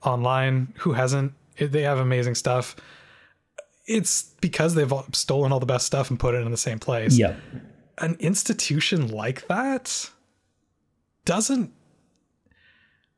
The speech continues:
Speaker 1: it, it's effectively suicide to change their policy on that.
Speaker 2: Oh, yeah,
Speaker 1: That's
Speaker 2: it's
Speaker 1: tearing themselves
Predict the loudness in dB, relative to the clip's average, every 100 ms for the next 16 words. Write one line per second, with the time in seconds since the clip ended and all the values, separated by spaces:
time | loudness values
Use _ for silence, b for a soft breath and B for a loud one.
0 | _ _ _ _ _ _ _ _ _ _
1 | -10 -8 -6 -4 -2 0 0 0 0 0
2 | -2 -2 0 0 -2 -4 -10 -14 -16 -8
3 | -2 0 2 0 -2 -4 -4 -4 -6 -6
4 | -10 -14 -14 -18 -20 _ _ -12 0 4
5 | 6 4 4 2 2 2 2 0 0 -2
6 | -4